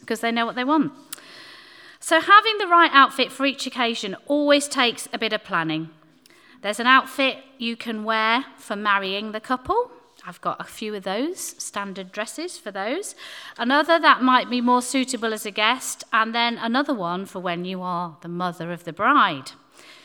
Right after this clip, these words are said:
So much to think about. Now, Jesus told quite a few stories about weddings. There was the one about the bridesmaids and their lamps, and there are two about wedding feasts. There is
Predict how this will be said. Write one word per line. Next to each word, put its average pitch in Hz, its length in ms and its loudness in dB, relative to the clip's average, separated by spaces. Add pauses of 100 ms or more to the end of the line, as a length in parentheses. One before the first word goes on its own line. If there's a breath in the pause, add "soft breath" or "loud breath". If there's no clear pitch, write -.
(240 loud breath)
So 233 500 -6
much - 640 -8
to - 80 -18
think 190 240 -12
about. 147 300 -8 (1120)
Now, 233 160 -4
Jesus 330 400 -2
told 247 340 -2
quite 277 320 4
a 247 40 -10
few 302 200 -2
stories 190 420 -4
about 156 280 -6
weddings. 156 640 -8 (640 loud breath)
There 190 100 -10
was 196 120 -10
the 202 80 -12
one 196 200 -4
about 196 220 -4
the 180 60 -12
bridesmaids 175 1120 -4
and 185 80 -8
their 165 140 -6
lamps, 165 520 -6
and 214 160 -6
there 226 120 0
are 233 80 0
two 349 540 0
about 180 320 2
wedding 294 300 0
feasts. 180 420 -8
There 170 260 -6
is 175 220 -8